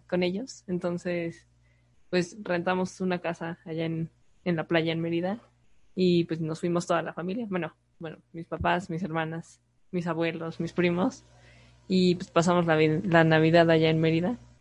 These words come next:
Y, pues, estuvo muy padre, la verdad, porque, bueno, primero por el crim-,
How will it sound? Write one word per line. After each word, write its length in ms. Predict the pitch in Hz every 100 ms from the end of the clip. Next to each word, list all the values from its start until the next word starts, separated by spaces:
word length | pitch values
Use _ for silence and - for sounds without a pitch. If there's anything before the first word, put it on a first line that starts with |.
| _ _ -
Y, 160 | 202 196
pues, 100 | 214
estuvo 280 | 214 302 349
muy 140 | 226
padre, 320 | 214 175 185
la 120 | 165 156
verdad, 280 | 165 180 185
porque, 560 | 175 175 170 160 160 _ _ _ _ - -
bueno, 140 | 185 180
primero 300 | 180 208 240
por 100 | 180
el 140 | 160
crim-, 340 | 170 180 185